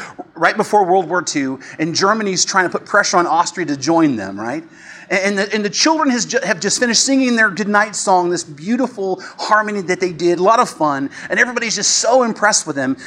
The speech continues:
And, and a lady stops Captain Von Trapp and mentions how they sang and said, "You must be really, really proud." And he said, "Yes, I'm very proud." And then, and then her husband says,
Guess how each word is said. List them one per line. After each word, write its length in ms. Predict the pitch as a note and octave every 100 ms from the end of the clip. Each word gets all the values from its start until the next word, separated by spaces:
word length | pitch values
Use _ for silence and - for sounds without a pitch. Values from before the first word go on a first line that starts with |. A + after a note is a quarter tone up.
| -
And, 120 | - G3
and 80 | G#3+
a 40 | G#3
lady 420 | G#3+ D4 D4 A#3+
stops 420 | - C4 C4+ -
Captain 360 | - A#3+ A#3+ G#3+
Von 220 | G3+ G3
Trapp 300 | - F#3 E3+
and 160 | F3
mentions 420 | G3 A#3+ G#3+ G3 -
how 140 | F3+
they 160 | F#3 E3
sang 360 | - D3+ D3+ - - -
and 140 | E3+
said, 220 | G3+ F3+
"You 100 | B3+
must 280 | C#4+ C4 -
be 120 | G#3+
really, 340 | F3+ F#3 G3+ F3
really 280 | E3+ E3
proud." 400 | D3 - C#3 A#2
And 60 | B2
he 100 | C#3
said, 200 | D3 C3+ - - -
"Yes, 420 | C#3+ D3+ - -
I'm 160 | C3 A#2+
very 240 | C#3 C#3+
proud." 380 | - A2+ F#2 F2 - - - - -
And 140 | F3+
then, 260 | G3+ G3+ D#3+ -
and 80 | F3+
then 80 | F#3+
her 160 | G3
husband 360 | F#3+ C4 G#3+ F#3
says, 520 | - D3+ C3 C3 -